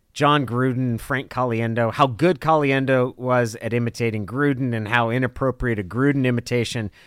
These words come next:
would become given all those emails that Gruden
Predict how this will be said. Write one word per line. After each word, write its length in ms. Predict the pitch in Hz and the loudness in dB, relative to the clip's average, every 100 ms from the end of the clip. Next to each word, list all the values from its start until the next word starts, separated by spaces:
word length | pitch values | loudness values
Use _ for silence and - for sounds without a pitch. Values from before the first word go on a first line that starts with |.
| - - | -14 -4
would 160 | 120 | -2
become 580 | 101 - - 160 147 143 | -2 -6 0 2 2 2
given 400 | 123 123 123 110 - _ - | 0 0 0 -2 -8 _ -6
all 180 | 120 123 | 0 2
those 200 | 120 101 | 0 0
emails 520 | 147 156 143 139 123 | 2 4 4 4 2
that 180 | 127 113 | -2 -4
Gruden 580 | 117 135 127 127 117 | -2 0 0 0 -2